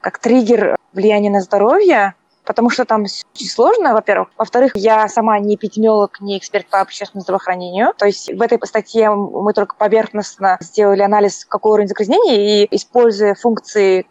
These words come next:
концентрации воздействия, мы оценили примерно риски на здоровье. Ну, наверное, этот вопрос лучше адресовать именно людям, которые занимаются общественным здравоохранением.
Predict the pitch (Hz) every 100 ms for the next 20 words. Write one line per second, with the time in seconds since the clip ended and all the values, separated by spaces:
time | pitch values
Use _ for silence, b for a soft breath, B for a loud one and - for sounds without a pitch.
0 | _ - 208 196 202 196 208 208 - 190
1 | 190 - 311 - 339 247 - 208 208 -
2 | 208 240 262 202 214 202 202 196 196 185
3 | 202 190 175 160 180 _ 180 208 208 185
4 | 214 254 277 233 226 247 233 - 226 208
5 | - 196 208 208 - - 202 202 202 196
6 | 196 202 208 - 196 196 180 185 185 190
7 | - - 190 - - - 190 175 190 180
8 | 190 190 185 185